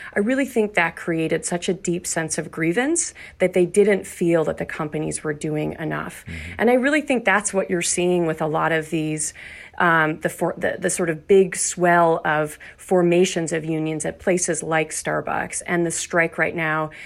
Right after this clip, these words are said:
in the auto work, um, the auto industry. And, and, you know, I think really what you're seeing is that workers feel that when companies made these voluntary claims that they were gonna do better, but there was no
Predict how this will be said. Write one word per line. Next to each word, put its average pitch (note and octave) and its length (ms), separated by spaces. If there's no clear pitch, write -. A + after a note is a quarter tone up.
in F3+ 140
the E3 100
auto F3+ 260
work, D#3+ 300
um, D#3+ 340
the - 140
auto F3+ 240
industry. D#3+ 600
And, C4 260
and, C4+ 100
you C#4 60
know, C4+ 100
I A#3+ 120
think C#4 240
really A#3 400
what A3+ 160
you're G#3 100
seeing A3 480
is F#3 240
that F3 300
workers G3 560
feel E3+ 400
that E3 180
when F3 180
companies F3 540
made E3 240
these D#3 160
voluntary E3+ 880
claims E3 560
that E3 120
they E3 120
were D#3+ 120
gonna D#3+ 220
do D#3+ 180
better, E3 320
but D#3+ 160
there F3 120
was F3 180
no F#3 160